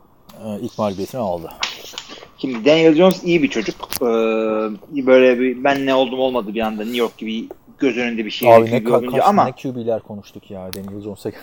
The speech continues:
Speaker 2: Hakikaten.
Speaker 1: <laughs> Vallahi
Speaker 2: Evet, evet.
Speaker 1: Kyle
Speaker 2: Ama
Speaker 1: Allen'lar, Ga-, Gardner Minshew'lar, Luke Falk falan.
Speaker 2: Öyle öyle. O yüzden diyorum abi. Şimdi, şimdi Kyle
Speaker 1: Ha.
Speaker 2: Allen, Daniel Jones, Tyler, e, şey, Gardner Minshew falan bunlar göze batmıyorlar.
Speaker 1: Hı hı.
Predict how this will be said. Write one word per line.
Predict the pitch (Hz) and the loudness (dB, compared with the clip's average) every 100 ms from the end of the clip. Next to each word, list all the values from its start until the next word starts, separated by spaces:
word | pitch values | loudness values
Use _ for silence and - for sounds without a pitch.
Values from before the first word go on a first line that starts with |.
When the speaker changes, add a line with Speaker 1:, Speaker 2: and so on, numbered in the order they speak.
| - - | -20 -14
Speaker 2:
Hakikaten. | 104 - - 131 | -12 -10 -4 -4
Speaker 1:
<laughs> | - | -2
Vallahi | 139 113 117 | -2 0 0
Speaker 2:
Evet, | 104 - - | -2 -8 -6
evet. | - | 8
Speaker 1:
Kyle | 151 135 135 | 10 10 10
Speaker 2:
Ama | 143 196 | 8 6
Speaker 1:
Allen'lar, | 147 131 127 | 6 4 4
Ga-, | 123 - 151 | 0 -6 -6
Gardner | 127 131 127 127 | 0 0 0 -4
Minshew'lar, | 123 123 - 127 117 127 113 | -6 -10 -10 -10 -6 -4 -6
Luke | 113 113 - | -8 -12 -10
Falk | 123 - _ | -10 -10 _
falan. | - 135 | -10 -2
Speaker 2:
Öyle | 170 196 | 2 2
öyle. | 202 | 2
O | 147 180 | 0 -2
yüzden | 247 294 202 | 0 0 0
diyorum | 147 143 | -4 -4
abi. | 226 208 | -8 -10
Şimdi, | 127 131 147 151 | -16 -16 -14 -12
şimdi | 156 - - | -14 -12 -2
Kyle | 147 202 | 0 2
Speaker 1:
Ha. | 202 | 2
Speaker 2:
Allen, | 180 180 | 0 -2
Daniel | 151 175 180 | -2 -2 -4
Jones, | 147 151 - _ _ | -4 -6 -6 _ _
Tyler, | 151 156 160 - 123 | -2 0 0 -2 -8
e, | 135 | -6
şey, | 151 127 120 | -4 -4 -6
Gardner | 113 143 147 151 | -2 -2 -2 -8
Minshew | 160 - | -10 -8
falan | 185 196 | -6 -6
bunlar | 143 180 | -2 -2
göze | 180 135 139 147 | 0 0 2 2
batmıyorlar. | 175 247 208 117 104 - _ - - - _ _ _ _ _ _ | 2 0 -4 -4 -6 -14 _ -20 -20 -20 _ _ _ _ _ _
Speaker 1:
Hı | 107 | -20
hı. | - 196 | -18 -18